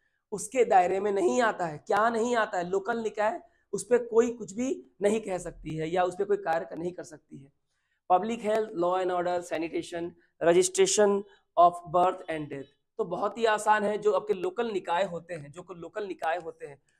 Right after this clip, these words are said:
वो law and order पे उनका, उनका दायरा नहीं होता है। हाँ, लोगों के स्वास्थ्य से रिलेटेड, साफ सफाई और जो बच्चा, बच्चा जन्म लेता है या जो लोग मारे जाते हैं, उसका रजिस्ट्रेशन करने का अधिकार आपके स्थानीय निकाय में होता है।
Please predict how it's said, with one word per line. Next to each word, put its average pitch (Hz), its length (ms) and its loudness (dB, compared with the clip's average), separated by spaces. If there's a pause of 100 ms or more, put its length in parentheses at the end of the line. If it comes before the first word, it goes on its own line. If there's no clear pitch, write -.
(260)
वो 254 240 -6 (320)
law 202 540 2
and 240 160 -6
order 180 380 0
पे 220 220 -2
उनका, 185 600 -4
उनका 170 200 -6
दायरा 160 280 -4
नहीं 151 200 -8
होता 139 280 -16
है। 131 100 -20 (300)
हाँ, 147 280 -2 (180)
लोगों 170 260 -2
के 196 140 -6
स्वास्थ्य 170 440 0
से 196 140 -4
रिलेटेड, 196 440 -6 (400)
साफ 170 320 0
सफाई 190 500 -2 (400)
और 175 160 8
जो 175 120 -4
बच्चा, 160 340 -8
बच्चा 170 320 0
जन्म 180 260 0
लेता 185 280 -2
है 180 80 -2
या 180 80 0
जो 165 140 -10
लोग 175 200 -6
मारे 196 260 0
जाते 185 300 -2
हैं, 190 120 0
उसका - 360 -6
रजिस्ट्रेशन 165 520 -10
करने 156 280 -12
का 156 100 -10
अधिकार 160 340 -6
आपके 165 260 -12
स्थानीय 156 280 -14
निकाय 160 240 -12
में 151 100 -12
होता 147 240 -10
है। 139 100 -12